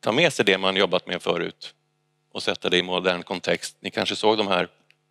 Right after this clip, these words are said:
annonserna som gick på stan. Det är inte det att vi är gamla. Vi har alltid varit först med det senaste. Och var tid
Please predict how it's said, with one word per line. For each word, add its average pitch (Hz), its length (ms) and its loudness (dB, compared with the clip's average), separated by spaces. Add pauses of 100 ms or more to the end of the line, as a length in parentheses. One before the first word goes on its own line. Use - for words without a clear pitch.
(4000)
annonserna 92 600 -2
som - 180 -12
gick - 180 -6
på - 60 -10
stan. 82 260 -4 (2750)
Det - 80 -12
är - 20 -10
inte 131 160 -2
det 113 80 6
att - 120 0
vi 92 40 -2
är 87 40 -2
gamla. 95 440 -4 (320)
Vi 92 160 -14
har 120 100 -4
alltid 113 280 -6
varit 165 180 -6
först - 220 -8
med - 100 -12
det 82 60 -2
senaste. 85 500 -10 (1200)
Och 117 160 0
var 107 360 4
tid 95 540 0